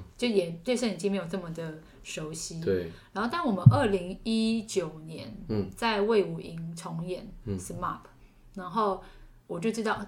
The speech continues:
Speaker 1: 大概只隔了五年，然后我们本来担心的事情在现在的技术上都已经不存在，就是一样是绿棚，
Speaker 2: 嗯。
Speaker 1: 然后一样是，当然也，光也是尽量打匀嘛，
Speaker 2: 对。
Speaker 1: 但没有太难，然后 key 就是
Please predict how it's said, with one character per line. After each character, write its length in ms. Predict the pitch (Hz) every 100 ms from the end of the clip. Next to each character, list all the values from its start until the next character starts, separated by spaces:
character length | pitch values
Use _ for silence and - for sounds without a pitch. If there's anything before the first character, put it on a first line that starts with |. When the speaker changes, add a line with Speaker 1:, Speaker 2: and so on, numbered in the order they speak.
| -
Speaker 1:
大 220 | - 262 262
概 80 |
只 140 | - 165 170 -
隔 240 | 202 185
了 120 | 196
五 100 | -
年， 420 | 170 165 156 151 160 - - - - -
然 100 | 185
后 180 | 262 262 - - _ -
我 100 | -
们 420 | 190 190 180 185 185 - -
本 160 | 190
来 160 | 185 185
担 180 | 233 247
心 160 | 262
的 60 | 220
事 160 | 208 208
情 220 | 180 165
在 140 | 196
现 280 | 190 - 202
在 180 | 202 180
的 60 |
技 260 | 165 208 185
术 240 | - 190
上 320 | 165 180 160 - -
都 140 | - 185
已 40 |
经 140 | 175 170
不 60 |
存 180 | - 165 160
在， 220 | 170 170
就 120 | -
是 100 | 226
一 120 | 233 202
样 140 | 233
是 120 | 226
绿 160 | 220 190
棚， 280 | - - - - -
Speaker 2:
嗯。 180 | 101 92
Speaker 1:
然 140 | 190
后 80 | 220
一 80 | 226
样 180 | 240
是， 200 | 233 240 202
当 140 | 254 294
然 100 | 247
也， 180 | 165 - - -
光 200 | 269 277
也 100 | 233
是 120 | -
尽 180 | 233 208
量 180 | 202 170
打 240 | - -
匀 80 | -
嘛， 60 | -
Speaker 2:
对。 160 | - - - -
Speaker 1:
但 120 | - 254
没 120 | 226
有 60 |
太 200 | 170 202 170
难， 240 | - - - - - -
然 100 | 180
后 140 | 226
key 240 | - 269 202
就 80 | 202
是 240 | 196